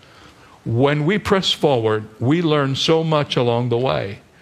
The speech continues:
In fact, the Bible teaches us both in Romans and in James that perseverance is the heart of maturity.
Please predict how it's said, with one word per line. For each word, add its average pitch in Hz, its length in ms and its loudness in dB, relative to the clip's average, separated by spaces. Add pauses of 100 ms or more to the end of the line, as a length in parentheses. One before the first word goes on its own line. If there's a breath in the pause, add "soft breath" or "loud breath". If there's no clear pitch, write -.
(260 loud breath)
In 139 140 0
fact, 185 340 -2
the 170 80 4
Bible 175 420 0
teaches 135 560 -4
us 127 220 -2
both 151 340 0
in 120 200 -2
Romans 160 640 0 (100)
and 135 320 0
in 127 220 0
James 113 760 -2 (840 loud breath)
that 135 280 -2
perseverance 160 1040 -2
is 117 240 -2
the 120 120 0
heart 156 720 -2 (240)
of 123 200 0
maturity. 120 680 -2